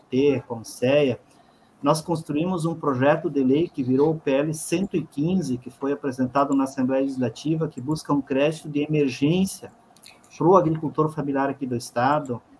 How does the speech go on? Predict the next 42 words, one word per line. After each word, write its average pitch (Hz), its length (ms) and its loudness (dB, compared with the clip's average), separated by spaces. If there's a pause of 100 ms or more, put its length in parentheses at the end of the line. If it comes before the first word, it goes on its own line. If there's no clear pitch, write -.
(300)
é, 120 420 2
mas, 135 240 4
infelizmente, 160 640 -2
ainda 165 180 -2
não 170 200 2
saímos 170 420 0
da 139 140 0
Comissão 139 440 -4
de 156 100 -2
Constituição 135 640 -4
e 139 80 2
Justiça, 127 960 -2
tentamos 143 440 -2
diálogo 139 380 4
com 147 60 -14
o 139 40 -16
governo 135 280 -2
do 139 80 -2
estado, 135 480 -2
ainda 143 200 -2
não 139 200 2
avançamos. 135 800 -2 (500)
Ou 147 80 2
seja, 143 480 -2 (420)
a 127 120 -2
nossa 143 400 2
vida 143 280 -2
tem 151 280 -4
sido 165 340 -6
feita 185 640 -4
desse 185 340 -2
tipo 202 320 -10
de 254 140 -6
pauta, 185 500 2
de 131 120 0
negociação, 135 840 0
de 143 120 -2
levar 131 260 2
os 151 160 0
interesses 160 720 -2
das 143 240 2
cooperativas 147 920 -4